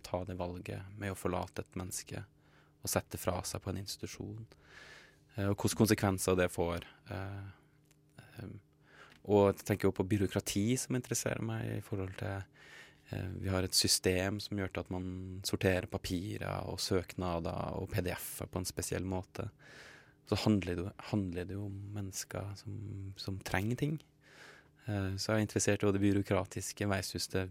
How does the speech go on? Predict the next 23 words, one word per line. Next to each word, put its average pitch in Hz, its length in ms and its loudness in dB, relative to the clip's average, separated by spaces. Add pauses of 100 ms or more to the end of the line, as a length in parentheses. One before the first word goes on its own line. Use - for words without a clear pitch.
(100)
reelt 92 460 -2
menneskelige, 98 560 -8
da. 117 60 -8 (420)
Og, 98 320 0 (800)
og, 98 120 -6 (360)
og 113 80 -4
f-, - 160 -8
og, 95 140 -6 (100)
og 101 80 4
leker 98 400 6
meg 92 160 -2
jo 104 80 4
mye 92 160 2
med 90 80 -2
det, 98 160 -2
og 104 80 -4
sammenligner 98 800 0
det - 80 -2
språket 92 420 0
vi 92 140 -2
bruker 92 460 -2
sånn 92 160 -4 (100)
på 92 80 -2